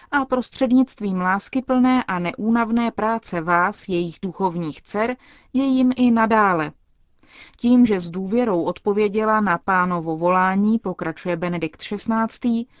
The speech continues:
ukázala světu, co znamenají slova svatého Jana. „Milovaní, když nás Bůh tak miloval, máme se i my navzájem milovat. Když se milujeme navzájem,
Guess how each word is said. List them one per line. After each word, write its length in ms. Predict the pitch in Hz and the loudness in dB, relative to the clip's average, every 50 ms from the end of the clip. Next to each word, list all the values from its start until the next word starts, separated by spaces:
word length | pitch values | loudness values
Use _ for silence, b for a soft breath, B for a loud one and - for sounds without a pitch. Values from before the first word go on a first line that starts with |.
| b b b b | b b b b
ukázala 560 | b 277 - - 285 285 285 254 277 240 196 185 | b -8 -4 0 0 0 0 0 0 0 0 -2
světu, 520 | - - 196 208 214 208 - 240 233 226 | -4 -6 -4 -4 -4 -2 -4 -6 -6 -6
co 240 | - - - 262 262 | -8 -2 0 0 2
znamenají 680 | 233 233 233 226 226 226 226 214 196 180 170 165 160 175 | 4 4 2 4 2 2 2 0 0 -2 -2 -4 -6 -8
slova 440 | - - - 214 214 208 208 214 208 | -8 -8 -4 -4 -2 0 0 -2 -2
svatého 680 | - - 196 190 190 - 196 190 185 190 190 185 185 | -2 -6 -6 -6 -6 -6 -4 -4 -4 -4 -4 -4 -2
Jana. 400 | 190 190 190 190 185 175 165 160 _ _ _ _ b b b b b b b b | 0 0 2 2 2 0 0 -2 _ _ _ _ b b b b b b b b
„Milovaní, 800 | - 196 202 214 226 233 226 254 262 254 262 269 277 277 277 269 _ _ - | -4 0 2 2 2 2 2 4 4 6 4 4 4 2 0 -4 _ _ -8
když 320 | 185 208 196 220 - - | -6 -2 -2 -2 -2 -2
nás 300 | 214 190 185 180 180 180 | -2 -2 -2 -2 -4 -6
Bůh 340 | 175 170 175 175 170 - - | -8 -6 -6 -8 -8 -8 -6
tak 220 | - 202 202 - | -6 -6 -4 0
miloval, 580 | 233 226 233 240 240 240 226 247 247 247 247 254 254 B B B B B B B B | 0 2 2 2 2 2 2 2 2 2 0 -2 -4 B B B B B B B B
máme 300 | 214 233 247 254 262 277 | 0 2 4 4 2 2
se 160 | 277 - 294 | 0 -2 -6
i 220 | - - 254 254 247 | -4 0 2 2 4
my 200 | 233 240 226 202 | 4 2 2 0
navzájem 760 | 196 185 180 170 180 202 202 202 202 196 190 185 190 190 185 | 0 -2 -2 -4 -4 -2 -2 0 0 0 0 0 0 0 0
milovat. 440 | 190 190 190 185 175 165 170 165 - - - _ _ _ b b b b b b b | 0 0 0 0 0 0 0 -2 -2 -6 -20 _ _ _ b b b b b b b
Když 280 | 202 196 190 202 - | -6 -4 -2 -4 -4
se 140 | - - 190 | -4 -4 -4
milujeme 480 | 185 180 180 175 175 170 165 170 170 170 | -4 -4 -2 -2 -2 -2 -4 -4 -4 -4
navzájem, 680 | 185 190 190 196 214 226 226 233 233 240 247 240 247 | -4 -4 -4 -2 -2 0 2 2 2 2 2 2 0